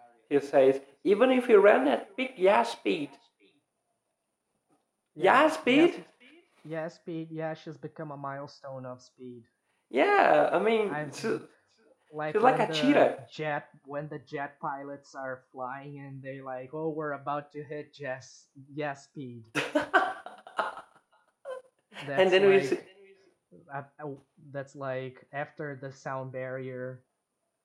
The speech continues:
Speaker 1: And,
Speaker 2: Before
Speaker 1: and then you
Speaker 2: the
Speaker 1: actually, uh, see Yasmina, uh, getting
Speaker 2: Yeah.
Speaker 1: the upper hand. <laughs>
Speaker 2: Running, yeah, running through the skies. Like, "Yeah, I'm faster than you."
Speaker 1: Uh, w-, we see then that actually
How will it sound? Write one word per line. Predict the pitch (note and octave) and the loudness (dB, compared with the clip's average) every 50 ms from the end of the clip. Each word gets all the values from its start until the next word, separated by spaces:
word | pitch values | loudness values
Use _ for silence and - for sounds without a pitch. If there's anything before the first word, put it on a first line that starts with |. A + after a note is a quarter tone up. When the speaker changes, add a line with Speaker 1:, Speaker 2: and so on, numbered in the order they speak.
| _ _ _ _ _ _ - - B2+ | _ _ _ _ _ _ -20 -8 -6
Speaker 1:
And, | C3 - D3 | -4 -2 2
Speaker 2:
Before | D3+ C#3+ D3 | 2 2 4
Speaker 1:
and | D3+ | 6
then | D#3+ D#3+ D#3+ D#3+ | 6 8 8 8
you | D#3+ D#3 | 8 8
Speaker 2:
the | D3+ D3 | 8 8
Speaker 1:
actually, | D3 D3 - D#3 C#3+ C#3+ C3+ C#3+ C#3 | 6 6 4 6 6 8 8 8 8
uh, | C3 C3 | 8 6
see | C3+ - D3 D3 D3 C#3+ C#3 B2+ A#2 | 4 4 4 6 6 6 4 2 0
Yasmina, | C3 C3 C3+ C3+ B2+ - D3 C3+ C3 C3 C3 B2+ B2 B2 - - - _ _ _ - | 2 2 4 4 2 0 -2 -2 -2 0 2 2 2 0 -2 -10 -18 _ _ _ -2
uh, | - B2+ B2 A#2+ A#2+ A#2+ A#2+ A#2+ B2 | 0 2 4 4 6 6 4 4 4
getting | C3+ C3+ C#3 C3+ | 4 4 4 4
Speaker 2:
Yeah. | C3 | 6
Speaker 1:
the | C3 C3 C3 | 8 8 8
upper | C3 - B2+ | 8 6 4
hand. | - - C3+ C3 C3 B2+ - - - | 4 4 4 4 2 2 -2 -2 -2
<laughs> | - C#3 C#3 | -2 -2 0
Speaker 2:
Running, | D3 D3+ D3 - - - F4 F4 F4 D#4+ - - C#3+ | -2 0 0 2 2 2 2 2 2 2 0 0 -4
yeah, | C#3 C3 C3 C3 - _ - | -8 -8 -10 -12 -14 _ -14
running | C#3 C#3+ D3 C#3 C#3 C#3+ C3+ | -10 -8 -8 -8 -8 -10 -12
through | - C#3+ C#3+ C#3 C3 | -12 -10 -10 -10 -10
the | C#3 C3+ | -12 -14
skies. | C3 - _ - C3 B2 B2+ B2 B2+ B2 - - _ _ | -14 -16 _ -12 -10 -10 -10 -10 -12 -16 -20 -20 _ _
Like, | C3 B2 B2+ B2+ _ _ _ _ _ _ _ | -20 -20 -20 -20 _ _ _ _ _ _ _
"Yeah, | C#3 C#3 C#3 C#3 C3+ C#3 B2+ - - - D#3+ - | -14 -12 -10 -10 -10 -10 -12 -14 -18 -20 -20 -18
I'm | C#3 C3 | -18 -18
faster | B2 - C#3 C3 B2+ - - C3+ | -14 -14 -14 -14 -14 -14 -16 -16
than | B2+ A#2+ B2+ B2 A#2+ | -16 -14 -16 -16 -16
you." | A#2+ A#2+ A#2+ A#2+ _ _ _ _ _ _ _ _ _ _ _ _ _ _ - | -16 -18 -20 -20 _ _ _ _ _ _ _ _ _ _ _ _ _ _ -4
Speaker 1:
Uh, | D3+ C#3+ D3+ D3+ D3 C#3+ C#3+ C#3 C#3+ D3 - - - | 0 2 4 4 6 6 6 6 4 4 2 0 -4
w-, | - - - - - | -8 -10 -10 -8 -4
we | E3 F#3+ D#4+ G#4+ | 0 2 2 4
see | - - F#4+ | 4 4 4
then | - - F3+ G3 G#3 G3+ | 4 4 2 2 2 4
that | F#3+ E3+ D#3+ E3 D#3+ - | 4 4 4 2 0 -2
actually | - - - - E3+ D#3 D#3+ | -4 -6 -4 -2 0 2 0